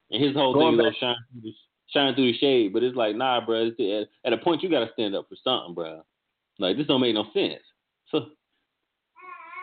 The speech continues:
Speaker 2: Because one thing, one thing, this, this connects back to the previous topic. Um, the more and more these athletes and, and, and scholars and, uh, C E Os have become what we call media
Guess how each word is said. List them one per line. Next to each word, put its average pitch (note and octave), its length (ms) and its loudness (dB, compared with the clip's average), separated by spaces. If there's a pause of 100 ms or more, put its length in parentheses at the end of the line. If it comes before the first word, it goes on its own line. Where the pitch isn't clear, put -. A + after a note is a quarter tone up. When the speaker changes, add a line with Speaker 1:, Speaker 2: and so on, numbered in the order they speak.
(840)
Speaker 2:
Because D#3+ 340 -2
one F3 220 -2
thing, E3+ 240 0
one E3+ 160 2
thing, E3+ 160 2
this, D#3+ 180 0
this F#3+ 180 -4
connects E3+ 300 0
back C#3+ 180 0
to C#3+ 60 -8
the A#2+ 80 -4
previous B2 420 -6
topic. B2 380 -2 (560)
Um, A#2 400 -4 (140)
the B2 100 -10
more E3+ 200 2
and E3 100 -2
more D#3 120 0
these C#3+ 200 -6 (160)
athletes C#3 420 -4
and, A2+ 260 -4
and, A2 220 -8
and G#2+ 360 -12 (600)
scholars C3+ 680 2
and, G#2 380 -4 (540)
uh, G2 400 -8 (160)
C D3+ 240 4
E C#3 60 2
Os C#3 200 0
have B2 120 -4
become C3 340 -4
what A#2+ 100 -6
we B2+ 80 -12
call A#2+ 260 -10
media C3 420 -10